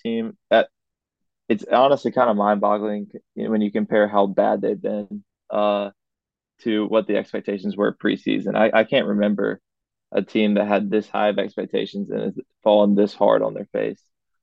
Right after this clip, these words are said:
Um, now, I, I, I'd be remiss if I didn't add that I feel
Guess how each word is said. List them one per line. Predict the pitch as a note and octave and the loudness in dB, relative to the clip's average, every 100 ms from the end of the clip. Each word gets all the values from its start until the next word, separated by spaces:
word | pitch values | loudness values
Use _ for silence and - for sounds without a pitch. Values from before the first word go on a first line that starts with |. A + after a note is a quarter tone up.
| _ - | _ -10
Um, | G#2 G#2 G2 G2 - - _ _ _ _ _ _ _ _ _ _ _ - | -2 0 0 -2 -4 -10 _ _ _ _ _ _ _ _ _ _ _ 2
now, | A#2+ A2 A2 A2 | 4 6 6 4
I, | - A2 | 2 -4
I, | G2+ - _ | -4 -14 _
I'd | G#2+ G#2+ | -4 -2
be | G#2 | -2
remiss | A2 G#2 G#2+ G#2+ | -2 0 -2 -4
if | G2+ | -6
I | G#2 G#2 G2+ _ _ _ | -2 -2 -4 _ _ _
didn't | A#2 G#2+ | -2 2
add | G#2+ G#2+ | 4 2
that | G2 G#2 - | 2 -2 0
I | G#2+ | 0
feel | G2+ A2+ G#2 G2+ - | 0 -2 -2 -4 -8